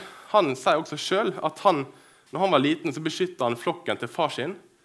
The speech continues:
imot både løve og bjørn når han var gjeter. Poenget er at sauer som går fritt, de er i utgangspunktet, eller generelt sett, alltid i fare.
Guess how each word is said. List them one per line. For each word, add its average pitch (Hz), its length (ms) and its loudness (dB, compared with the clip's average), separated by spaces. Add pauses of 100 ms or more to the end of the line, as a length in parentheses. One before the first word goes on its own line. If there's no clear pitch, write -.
(260)
imot 139 400 0
både 170 240 2
løve 147 540 2 (100)
og 135 160 -8
bjørn 151 340 -2 (240)
når 139 140 -4
han 139 180 0
var 110 320 -2
gjeter. 113 320 -4 (1500)
Poenget 214 360 6
er 220 80 8
at 190 240 6
sauer 185 340 0
som 143 220 -2
går 175 240 2
fritt, - 400 -6 (320)
de 165 80 0
er 202 180 4
i 151 160 2 (300)
utgangspunktet, 196 720 -2
eller 170 200 4
generelt 160 440 2
sett, - 260 0 (160)
alltid 220 540 -2 (1600)
i 147 80 -4
fare. 139 420 4